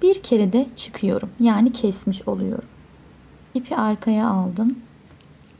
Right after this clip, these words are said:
İki ilmeğimi örüyorum. İpi öne aldım. Bu iki ilmeğimi kesiyorum. Arkaya aldım.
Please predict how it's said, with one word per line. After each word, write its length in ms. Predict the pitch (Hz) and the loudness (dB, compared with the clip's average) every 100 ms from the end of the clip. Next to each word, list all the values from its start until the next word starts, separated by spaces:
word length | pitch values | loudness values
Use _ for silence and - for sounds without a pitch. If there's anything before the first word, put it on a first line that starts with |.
| - - - - - | -20 -20 -20 -4 -2
İki 260 | 233 - | -2 -2
ilmeğimi 600 | - 202 185 175 180 175 220 | 0 4 4 2 0 -2 -2
örüyorum. 680 | 202 214 226 226 240 240 247 - - - - - - - - - - - - - - | 0 0 0 2 2 2 0 -10 -20 -20 -20 -20 -20 -20 -20 -20 -20 -20 -20 -20 -4
İpi 200 | 254 247 | -4 0
öne 300 | 277 202 180 | 0 2 0
aldım. 760 | 190 170 175 175 202 214 247 269 - - - - - - - - - - - | -2 -4 -6 -6 -4 2 2 0 -4 -20 -20 -20 -20 -20 -20 -20 -20 -20 -8
Bu 120 | 311 - | -6 -6
iki 260 | 233 - | -8 -2
ilmeğimi 680 | 269 214 190 185 180 202 277 - - - | 2 4 4 2 2 2 0 -2 -16 -20
kesiyorum. 600 | - 233 233 - - - - - - - - - - - - - - - - - - - - - | -4 -4 -4 -6 -6 -6 -12 -20 -20 -20 -20 -20 -20 -20 -20 -20 -20 -20 -20 -20 -20 -20 -20 -2
Arkaya 500 | 254 247 240 240 214 | 2 4 4 2 2
aldım. 640 | 190 185 185 180 214 254 | 0 -2 -4 -2 0 0